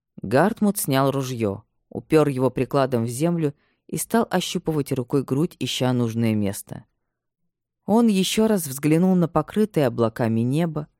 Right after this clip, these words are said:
потом на маленькое темное лесное озерко с обманчивым лугом, над болотистой почвой которого клубился туман,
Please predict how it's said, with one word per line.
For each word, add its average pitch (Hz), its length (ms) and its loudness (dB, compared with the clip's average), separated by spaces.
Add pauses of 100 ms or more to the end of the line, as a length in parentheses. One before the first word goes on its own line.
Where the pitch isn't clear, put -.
(300)
потом 170 360 2
на 156 100 4
маленькое 170 600 2
темное 165 420 0
лесное 135 420 -2
озерко 131 520 0
с - 120 -4
обманчивым 147 640 0
лугом, 139 400 -2 (280)
над 139 140 -2
болотистой 143 600 2
почвой 131 400 0
которого 131 480 0
клубился 123 560 -2
туман, 123 440 0